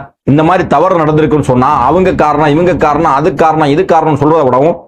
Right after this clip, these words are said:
பொறுப்பை ஏற்றுக்கொள்ளுங்கள். தவறு நடந்து போச்சு அப்படிங்கிறதுல மாற்று கருத்து இல்லை அப்படின்னு பொறுப்பேற்றுக்கொண்டு பாதிக்கப்பட்டவர்களுக்கு என்ன நிவாரணமோ அதை அரசாங்கம் வழங்கணும் அப்படிங்கிறதான் நம்முடைய நோக்கம். அடுத்து பொதுமக்கள்கிட்ட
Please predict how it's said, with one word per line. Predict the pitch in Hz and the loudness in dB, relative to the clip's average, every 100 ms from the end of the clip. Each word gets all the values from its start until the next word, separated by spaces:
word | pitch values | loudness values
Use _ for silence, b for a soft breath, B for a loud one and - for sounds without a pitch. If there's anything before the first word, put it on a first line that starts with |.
| _ _ _ | _ _ _
பொறுப்பை | 143 180 214 220 226 196 | 0 0 0 0 2 2
ஏற்றுக்கொள்ளுங்கள். | 196 196 - 175 156 143 175 117 - _ _ _ _ _ _ _ - 95 | 0 -2 0 0 2 2 2 0 -4 _ _ _ _ _ _ _ -8 -4
தவறு | 135 175 165 | -2 0 0
நடந்து | 156 160 143 | 0 0 0
போச்சு | 139 147 | 0 0
அப்படிங்கிறதுல | 131 143 139 139 156 127 | 2 2 2 2 0 0
மாற்று | 143 131 123 | 0 0 0
கருத்து | 127 107 131 | 0 0 0
இல்லை | 127 | 0
அப்படின்னு | 110 151 156 | 0 0 0
பொறுப்பேற்றுக்கொண்டு | 165 - 151 123 117 113 110 127 131 - _ _ 110 | 0 0 0 0 0 0 2 2 0 -4 _ _ -2
பாதிக்கப்பட்டவர்களுக்கு | 139 170 160 151 131 151 139 139 135 | 0 0 0 -2 0 2 2 2 2
என்ன | 151 147 | 0 2
நிவாரணமோ | 131 147 139 123 147 131 | 2 0 0 0 2 2
அதை | 127 131 | 2 2
அரசாங்கம் | 123 127 143 127 120 | 0 0 0 2 0
வழங்கணும் | 151 151 143 | 0 0 0
அப்படிங்கிறதான் | 117 131 123 117 147 110 - _ _ - | 0 2 2 0 0 -4 -8 _ _ -2
நம்முடைய | 139 143 139 123 | 0 2 2 0
நோக்கம். | 107 - - _ - | -2 -4 -8 _ -4
அடுத்து | 123 139 - 95 117 156 - _ _ _ _ _ _ _ _ _ _ _ _ _ _ _ _ - | -2 -2 0 0 0 -2 -6 _ _ _ _ _ _ _ _ _ _ _ _ _ _ _ _ -2
பொதுமக்கள்கிட்ட | 180 202 175 151 135 | 0 0 0 0 0